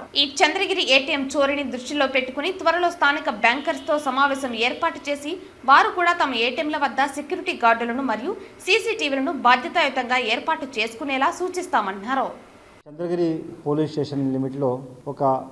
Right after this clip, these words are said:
Speaker 2: ఏటీఎంలో దొంగతనం జరిగిందని తెలియడంతో, ఇమ్మీడియట్గా కేసు రిజిస్టర్ చేసి ఇన్వెస్టిగేట్ చేయడం జరిగింది. ఇందులో ముఖ్యంగా ఆ ఏటీఎం యొక్క పనిచేసే ఏటీఎం సురేష్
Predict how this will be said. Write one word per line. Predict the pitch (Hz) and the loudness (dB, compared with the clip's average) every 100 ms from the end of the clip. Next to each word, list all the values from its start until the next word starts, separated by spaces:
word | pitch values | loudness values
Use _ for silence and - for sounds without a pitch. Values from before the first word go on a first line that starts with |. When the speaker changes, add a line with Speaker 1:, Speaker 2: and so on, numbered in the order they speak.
| - | -6
Speaker 2:
ఏటీఎంలో | 147 156 170 139 117 139 | -2 0 2 2 0 -2
దొంగతనం | 135 139 143 147 143 | 0 0 2 2 2
జరిగిందని | 131 131 131 127 127 127 127 - - - - | 2 0 0 0 -2 -4 -6 -12 -20 -10 -2
తెలియడంతో, | 139 139 135 143 | 2 4 2 0
ఇమ్మీడియట్గా | 131 135 131 131 120 113 - - | 0 0 0 0 -2 -4 -14 0
కేసు | 147 156 151 | 0 2 0
రిజిస్టర్ | 151 151 143 | -2 0 0
చేసి | 139 135 139 135 131 | 2 0 0 -2 -2
ఇన్వెస్టిగేట్ | 135 135 147 151 147 | -2 -2 -2 0 2
చేయడం | 139 127 | 4 2
జరిగింది. | 123 117 113 175 - | 0 0 -4 -6 -4
ఇందులో | 139 143 | 0 2
ముఖ్యంగా | 139 139 160 170 151 139 147 | 2 2 4 8 8 6 0
ఆ | 139 135 131 - - 143 | -2 0 0 -2 -8 0
ఏటీఎం | 151 151 185 175 | 0 4 4 6
యొక్క | 160 156 151 135 | 4 6 6 4
పనిచేసే | 143 - - 143 156 151 156 139 131 | 2 -6 -2 2 4 4 4 2 2
ఏటీఎం | 143 143 156 147 139 - | 0 2 2 2 0 -2
సురేష్ | 147 170 170 | 4 6 6